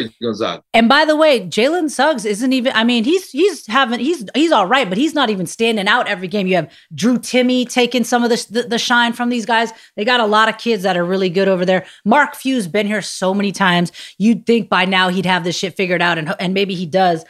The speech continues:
Speaker 2: I know it's, it's not all about him, but here's the thing about U S C, Gonzaga, and also, by the way, Baylor.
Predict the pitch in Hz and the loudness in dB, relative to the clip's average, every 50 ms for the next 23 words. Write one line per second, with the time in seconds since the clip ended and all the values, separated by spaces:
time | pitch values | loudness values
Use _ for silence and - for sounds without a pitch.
0 | - - - 185 190 202 220 214 208 196 196 - - 190 - - 202 196 190 185 | -20 -12 -6 -4 0 2 2 2 2 0 -2 -6 -10 -12 -10 -6 -4 -2 0 0
1 | 180 180 175 170 165 165 165 170 175 220 196 180 160 - - - - - _ _ | 0 0 0 0 -2 -2 -2 -2 0 0 0 -2 -4 -6 -12 -20 -20 -20 _ _
2 | 175 240 254 247 - - _ _ _ _ _ - 254 294 285 262 320 320 311 302 | 2 2 2 2 -4 -12 _ _ _ _ _ -2 0 0 0 -2 -4 -2 -2 -2
3 | 285 277 240 196 208 196 185 175 - - _ _ _ _ _ _ _ 165 190 240 | 0 0 0 0 2 2 0 0 -2 -6 _ _ _ _ _ _ _ -6 -2 0
4 | 269 294 277 277 - - - 240 233 226 226 214 185 - 202 202 202 170 220 214 | 0 0 0 -2 -6 -8 -6 -6 -4 -4 -6 -8 -8 -6 -4 -4 -2 0 0 0
5 | 208 196 185 196 - 202 208 233 254 262 254 - 285 233 170 - - 202 208 196 | 0 0 0 -2 -2 -2 0 0 0 -2 -2 -2 -2 -2 -2 -2 -2 0 0 2
6 | 208 208 190 160 135 - 180 190 254 233 170 135 131 143 - | 0 0 0 -2 -2 0 0 2 2 0 -2 -4 -6 -8 -10